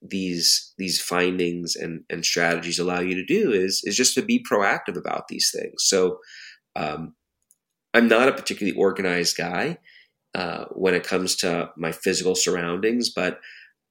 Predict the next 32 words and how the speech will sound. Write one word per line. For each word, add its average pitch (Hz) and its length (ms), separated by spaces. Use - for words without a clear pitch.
throughout 185 400
my 190 120
career, 117 560
I 87 80
noticed 104 400
in 92 100
retrospect 92 600
that 92 120
whenever 110 380
I 107 100
was 101 540
getting 131 260
a 127 60
little 101 240
chatter, 180 340
I 98 100
would, 107 500
like, 87 200
clean 123 220
up - 140
the 123 80
house, - 680
put 98 120
my 117 120
clothing 131 400
away, 87 320
and 87 180
wash 98 300
the 104 80
dishes. - 560
And, 101 560
um, 87 520